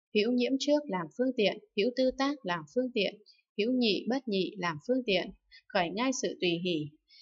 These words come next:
Đã tùy hỷ rồi hồi hướng quả vị giác ngộ cao tột, và có thiện nam tử, thiện nữ nhân, vân vân, phát tâm hướng đến quả vị giác ngộ cao tột. Đối với khắp tất cả Như Lai ứng chánh đẳng giác ở quá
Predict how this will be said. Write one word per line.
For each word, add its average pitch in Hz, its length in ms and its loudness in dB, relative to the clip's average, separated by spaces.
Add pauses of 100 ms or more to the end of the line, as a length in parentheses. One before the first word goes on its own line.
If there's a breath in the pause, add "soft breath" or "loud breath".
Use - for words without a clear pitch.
(160 loud breath)
Đã 254 320 2
tùy 214 80 4
hỷ 175 320 2
rồi 170 340 2
hồi 180 180 2
hướng 175 280 0
quả 180 220 0
vị 180 180 0
giác 254 220 -2
ngộ 190 260 0
cao 254 220 -2
tột, 175 180 4 (520 loud breath)
và 170 220 2
có 165 280 0 (100)
thiện 214 180 -4
nam 254 240 0
tử, 170 320 0
thiện - 240 -2
nữ 196 100 -2 (100)
nhân, 254 340 0
vân 254 180 0
vân, 254 260 0 (160)
phát 285 200 -2
tâm 262 220 2
hướng 196 180 0
đến 190 280 0
quả 175 220 0
vị 175 180 -2
giác 254 220 -4
ngộ 202 260 0
cao 254 220 -2
tột. 180 180 0 (480 loud breath)
Đối 180 220 0
với 165 220 2
khắp 262 220 0
tất 277 160 -2
cả 175 260 0
Như 233 160 0
Lai 247 280 2
ứng 226 180 0
chánh 233 280 -2
đẳng 190 200 0
giác 254 320 0
ở 180 260 -2
quá 170 160 -2